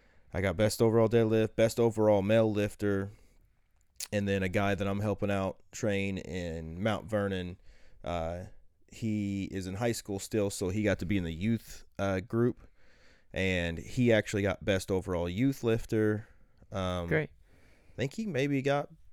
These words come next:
Speaker 1: I don't think he got any of the best lifts, but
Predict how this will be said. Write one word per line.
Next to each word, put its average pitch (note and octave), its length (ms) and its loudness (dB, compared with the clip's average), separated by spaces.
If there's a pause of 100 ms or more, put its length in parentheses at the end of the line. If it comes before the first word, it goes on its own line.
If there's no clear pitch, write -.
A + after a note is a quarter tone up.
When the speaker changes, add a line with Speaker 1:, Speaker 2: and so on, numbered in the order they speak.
(420)
Speaker 1:
I - 120 -14
don't B3 140 -10
think F3+ 200 -6
he C#3+ 100 -4
got A#2+ 600 -4 (360)
any A#2+ 160 0
of G#2+ 60 0
the G#2 80 0
best G#2 480 -2
lifts, G#2 840 -4 (720)
but A2 220 4